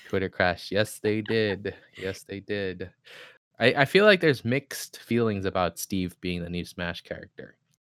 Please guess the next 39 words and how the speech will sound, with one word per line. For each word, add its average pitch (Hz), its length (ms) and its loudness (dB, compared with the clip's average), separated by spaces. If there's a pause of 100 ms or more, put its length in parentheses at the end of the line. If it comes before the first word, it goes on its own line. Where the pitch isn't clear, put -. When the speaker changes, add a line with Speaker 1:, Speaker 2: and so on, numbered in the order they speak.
Speaker 2:
So, 85 440 -4 (680)
um, 90 340 -6
a - 40 -4
lot 104 140 4
of 104 60 -2
people 110 220 -2
are 101 40 0
like, 90 180 -2
"Really? 190 460 2 (180)
Really? 160 540 4
This 113 160 -2
really 135 260 4
happened?" 120 580 4 (220)
And 101 160 0
then 98 220 2
people 120 260 -2
are 123 40 4
like, 110 200 2
"Oh 135 140 2
my 165 200 2
god, 147 540 4
it's 131 220 -2
Steve. 175 600 0
This 147 240 0
is 123 260 -4
awesome." 117 800 0 (640)
Now 117 160 8
that 131 120 4
you 107 80 2
think 110 200 -4
about, - 180 -4
or 127 100 8
now 120 180 6
that 131 180 4
I 98 140 2
think 98 240 -10
about 92 240 0
it, 87 240 -6 (100)
it's, - 380 -14